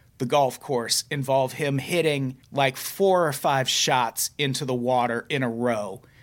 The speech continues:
and then just storming off and quitting in disgust. <laughs>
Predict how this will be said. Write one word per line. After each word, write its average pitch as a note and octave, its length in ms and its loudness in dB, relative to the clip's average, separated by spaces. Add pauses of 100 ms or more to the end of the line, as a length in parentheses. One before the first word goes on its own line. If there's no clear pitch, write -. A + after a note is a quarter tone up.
(140)
and B2+ 140 -2
then A#2+ 100 0
just B2 220 2
storming C3+ 680 2
off A#2+ 280 -2
and A#2 120 -6
quitting A2+ 480 -4 (160)
in A#2 200 -2
disgust. - 720 -6 (540)
<laughs> - 140 -6